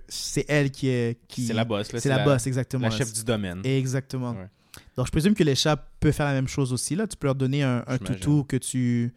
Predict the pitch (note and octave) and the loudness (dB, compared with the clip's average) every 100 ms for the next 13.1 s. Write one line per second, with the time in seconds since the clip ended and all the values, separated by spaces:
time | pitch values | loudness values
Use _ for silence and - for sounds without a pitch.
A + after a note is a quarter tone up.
0 | - - _ _ - C3+ C3 - A#2 - | -14 -20 _ _ -4 -4 -4 -6 -6 -2
1 | C3+ B2+ A#2+ C3+ A#2+ A#2 B2+ B2 - - | 0 -2 -2 -2 -2 -2 -2 -4 -10 -6
2 | B2 B2+ C3 B2 A#2 A2+ B2 C#3+ B2+ B2 | -2 0 0 0 -2 -4 -2 -2 0 -2
3 | C#3 A#2+ G#2+ - - C3+ C3+ A2 G2+ G2 | -2 -2 -4 -6 -8 -8 -8 -8 -8 -8
4 | F#2+ - A#2 B2+ A#2+ B2 B2+ - G3 - | -8 -14 -12 -10 -10 -12 -10 4 4 4
5 | A#3+ E3 F#3 G3+ B3 - - G3+ - - | -4 0 2 4 2 2 2 2 2 -2
6 | - C#3 D#3 D3 C3 C3+ - - D3+ C3+ | -4 -2 -2 0 -2 -4 -2 0 2 2
7 | D3+ C#3+ C3+ - C#3 B2+ D3+ B2 B2 A#2+ | 0 0 -4 -2 -2 0 0 0 0 -2
8 | A2+ A2+ A2 G#2+ E3 D#3 D#3+ D3+ C3+ D#3 | -4 -8 -4 0 0 2 0 0 -2 -2
9 | D3+ D3 C3+ B2+ B2 B2 C3+ B2+ C3 C#3 | -4 -2 0 0 0 -2 0 0 2 2
10 | B2+ A#2+ A#2 A#2 - - B2 A2+ C#3 A#2+ | 2 0 -2 -6 -10 -8 -6 -2 -2 -2
11 | D3 C#3 - C3 C3 C#3 F#3 A#3 F#3+ B2+ | -4 -6 -6 -6 -4 -4 0 2 2 0
12 | - B2+ A2+ G#2 - A2+ B2+ C3+ C3+ A#2 | -2 -4 -4 -4 -6 -4 -2 -2 -2 -2
13 | - | -6